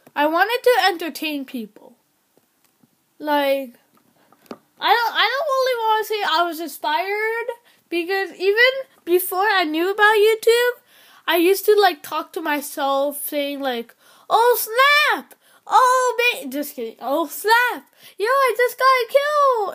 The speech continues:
in, um, in, um, uh, Mario or something." <laughs> Yeah.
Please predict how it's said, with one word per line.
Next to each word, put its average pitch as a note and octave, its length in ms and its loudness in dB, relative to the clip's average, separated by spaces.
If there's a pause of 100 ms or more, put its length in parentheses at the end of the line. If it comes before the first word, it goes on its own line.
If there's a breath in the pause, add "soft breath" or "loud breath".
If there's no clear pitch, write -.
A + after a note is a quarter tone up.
in, F#4 220 -6
um, C4+ 540 -12 (180)
in, B3+ 240 -16
um, A#3 480 -14
uh, A#3+ 220 -12
Mario B3+ 540 -6
or A3 140 -8
something." C#4 540 0
<laughs> G#4+ 1500 -4
Yeah. E4+ 240 0